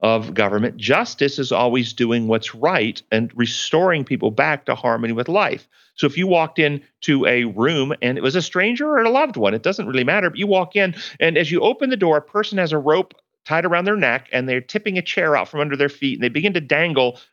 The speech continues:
by that rope. They are now breaking the law of respiration. They're a lawbreaker.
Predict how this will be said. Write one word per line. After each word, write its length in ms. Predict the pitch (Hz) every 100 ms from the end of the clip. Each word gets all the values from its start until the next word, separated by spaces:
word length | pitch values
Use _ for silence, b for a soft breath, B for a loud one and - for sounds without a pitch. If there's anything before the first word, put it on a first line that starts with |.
| -
by 220 | 127 131
that 220 | 131 110
rope. 320 | 113 90 - _ _ _ _ _ _ _ _ _ _ _ _ _ _
They 120 | 139 156
are 100 | 151
now 160 | 151
breaking 520 | 131 120 160 165 131
the 80 | 120
law 200 | 120 120
of 100 | 120
respiration. 540 | 131 131 - 165 156 123
They're 140 | 175
a 40 |
lawbreaker. 600 | 190 226 190 110 92 -